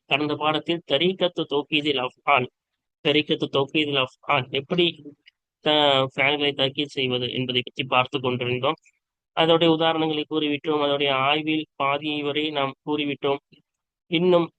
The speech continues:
பாதி இருக்கின்றது. அப்போ கடந்த பாடத்தில் இந்த முதல் பகுதியை முழுவதுமாக முடித்து விட்டோம் ஆய்வில். இதில் எப்படியெல்லாம் வந்ததென்று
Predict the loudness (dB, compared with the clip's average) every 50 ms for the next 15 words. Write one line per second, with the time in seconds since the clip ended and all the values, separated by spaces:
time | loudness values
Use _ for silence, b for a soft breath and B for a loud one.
0 | _ _ _ _ 0 2 2 2 2 0 -4 -4 -4 -6 -6 -4 -4 -4 -4 -4
1 | -4 -6 -6 -8 _ _ _ _ _ _ _ -4 -4 -2 -2 -2 -4 -4 -4 -4
2 | -4 -4 -4 -4 -2 0 0 0 0 0 -2 -2 -2 -2 -2 -6 b b b _
3 | _ _ _ -8 -4 -2 0 0 0 2 2 0 0 0 -2 -2 -2 -2 -2 -2
4 | -2 0 0 0 2 2 2 0 0 0 0 -2 -4 -6 -8 -10 -10 -8 -8 -6
5 | -4 -2 -2 -2 -2 -2 -2 -2 -2 -2 -4 -6 -6 -8 _ _ _ _ _ _
6 | _ _ _ _ _ -20 _ _ _ _ -4 -2 0 0 2 2 2 0 0 -2
7 | -2 0 0 0 0 2 2 2 2 0 -2 -2 -2 -2 -2 -2 -4 -4 -2 -2
8 | -4